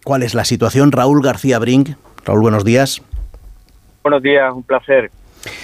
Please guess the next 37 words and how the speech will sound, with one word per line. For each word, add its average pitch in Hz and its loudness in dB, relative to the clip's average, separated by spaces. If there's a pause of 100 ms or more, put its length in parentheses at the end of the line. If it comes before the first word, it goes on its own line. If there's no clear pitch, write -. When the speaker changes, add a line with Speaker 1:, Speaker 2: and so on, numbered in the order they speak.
(240)
Speaker 1:
¿Se - -2
ha - 2
logrado 170 2
ya 135 0
estabilizar 135 2
el, 127 2
el 131 0
fuego? 165 2 (1300)
Speaker 2:
Bueno, 151 2
está 151 0
controlado 160 2
en 143 -4
uno 156 0
de 156 2
los 147 0
flancos, 175 -2
en 151 -8
el 135 -4
flanco 156 -8
izquierdo, 175 -2
en 160 -8
un 160 -10
setenta 143 -2
por 127 -2
ciento 185 0
y 175 -4
en 147 0
el 135 0
flanco 139 -2
derecho 135 0
en 131 0
un 127 -2
ochenta 117 -4
por 104 -6
ciento. 156 0
La 117 0
cabeza 131 0